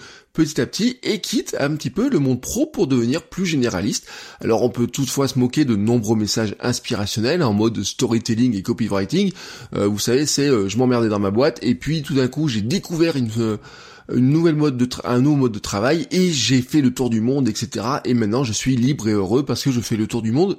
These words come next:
et que je ne travaille plus. Oui, vous pouvez vous moquer de ça, mais en fait, c'est, euh,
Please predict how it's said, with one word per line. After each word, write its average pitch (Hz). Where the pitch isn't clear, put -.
et 175
que 165
je 165
ne 165
travaille 160
plus. 92
Oui, 117
vous 107
pouvez 123
vous 110
moquer 98
de -
ça, 151
mais 101
en 95
fait, 143
c'est, -
euh, 98